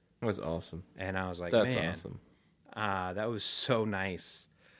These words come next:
Speaker 2: uh, of her." And just, like, r-, I mean, just, like, uh, turned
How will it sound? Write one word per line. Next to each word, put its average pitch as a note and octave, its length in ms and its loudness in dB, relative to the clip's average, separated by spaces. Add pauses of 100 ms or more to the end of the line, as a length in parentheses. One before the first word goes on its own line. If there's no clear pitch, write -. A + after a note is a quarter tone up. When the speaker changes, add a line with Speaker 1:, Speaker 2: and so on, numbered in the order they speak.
(340)
Speaker 2:
uh, F#2 440 6
of F#2 240 -4
her." F2 440 -2
And F#2 200 -8
just, F#2 220 -8
like, E2 140 -6 (220)
r-, - 160 -2
I D3 120 -2
mean, E3+ 200 4
just, D#3 180 2
like, A#2+ 360 4 (920)
uh, F#2+ 460 4 (1080)
turned C#3+ 680 4